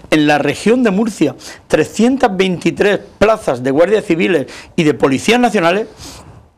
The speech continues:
¿cómo es posible que pueda criticar al Gobierno de España,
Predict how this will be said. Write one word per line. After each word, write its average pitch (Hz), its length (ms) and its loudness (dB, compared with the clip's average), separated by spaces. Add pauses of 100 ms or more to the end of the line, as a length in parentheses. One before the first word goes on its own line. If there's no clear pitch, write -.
(640)
¿cómo 190 180 2
es - 40 -2
posible 196 400 -2 (280)
que 139 100 -2
pueda 233 380 0
criticar 170 640 -2 (260)
al 147 160 2
Gobierno 170 380 2
de 254 80 4
España, 247 420 -2